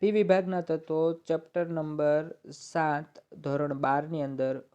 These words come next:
હું ગોટી સર તમને જેડબલઈ અને નીટને અનુલક્ષીને જે પ્રશ્નો જનરેટ થાય છે, એના અનુસંધાનમાં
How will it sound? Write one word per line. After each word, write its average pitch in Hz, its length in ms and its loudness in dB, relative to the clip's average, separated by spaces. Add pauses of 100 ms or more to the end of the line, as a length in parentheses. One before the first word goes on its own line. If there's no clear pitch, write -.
(140)
હું 160 320 -4
ગોટી 139 280 -4
સર 131 340 -4
તમને 139 420 -8 (720)
જેડબલઈ 170 500 0
અને 143 300 -8
નીટને 151 420 -6
અનુલક્ષીને 143 680 -6
જે 131 100 -6
પ્રશ્નો 127 500 -8
જનરેટ 131 440 -4
થાય 156 280 -4
છે, 123 200 -6 (280)
એના 147 220 -8
અનુસંધાનમાં 139 840 -4